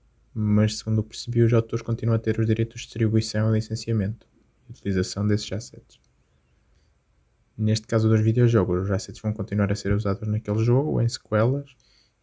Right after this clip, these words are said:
e o teu nun-, nome nunca vai ser associado a ele dentro do jogo. Resumindo, pessoal, eh, ora, estúpido a comprar nada e produtores e editoras a lucrar das estupidez destas pessoas. É isto, certo?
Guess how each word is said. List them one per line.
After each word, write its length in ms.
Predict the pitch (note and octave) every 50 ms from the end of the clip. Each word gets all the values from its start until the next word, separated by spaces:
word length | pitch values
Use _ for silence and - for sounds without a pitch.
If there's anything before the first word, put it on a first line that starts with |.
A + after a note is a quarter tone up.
| _
e 80 | - A#2
o 40 | A2
teu 140 | - A2+ A2+
nun-, 140 | A#2 A#2 - - - - _ _ _ _
nome 300 | A#2 A2 A2 A2+ A#2+ A#2+
nunca 240 | B2 A#2+ B2 -
vai 100 | A2 A2
ser 220 | A2 - - G#2+ A2+
associado 480 | - - - - - - A2 G#2+ G#2
a 80 | G#2 G#2+
ele 140 | G#2+ A2 G#2+
dentro 280 | A2 A2 A2+ G#2+ G#2
do 60 | G#2 G#2+
jogo. 320 | A2 - - - - _ _ _ _ _
Resumindo, 500 | - - A#2+ A2+ G#2+ G2+ F#2+ F#2 F#2 - - _ _ _ _ _ _ _ _ _ _ _ _ _ _ _ _ _ _ _ _ _ _
pessoal, 840 | - - - - - - G#2 G#2 G#2 G#2 G2+ G2+ G#2 G#2 G#2 G2+ G#2
eh, 240 | A2 A2 A2 A2+ A#2 - _ _ _ -
ora, 400 | G2 F#2+ G#2 A2 G#2+ G#2 G2+ -
estúpido 640 | - - - - A#2+ A#2+ B2 - C3 C#3 D#3 E3+ F3 - _ _ _ _ _ _ A3 G#3 A3
a 80 | D3
comprar 520 | - - A2+ G#2+ G#2+ - - G2+ G2+ G2+ G2
nada 520 | G2+ G#2 G2+ G#2 G#2+ A2 B2 C#3 D#3 F3 E4+ - _ _ _ _
e 60 | B2+
produtores 500 | A#2+ - - A#2+ A#2 A2+ A2+ - A#2 A2+
e 60 | A2+ A2+
editoras 420 | A2+ A#2 - - A2 A2+ A#2 A2
a 60 | A#2
lucrar 320 | A#2 A#2 A2+ - - A2+ A2+
das 140 | - -
estupidez 600 | B2+ - - _ - - - - A2+ G#2+ G#2+ G#2+ A2
destas 280 | A2 A2+ - - -
pessoas. 420 | - - - - G2+ G2+ A#2 - - - _ _ _ _ _ _ _ _ _ _ _ _ -
É 80 | G#2
isto, 280 | G2+ G2+ - - _ -
certo? 360 | - - A2 A2+ - _ _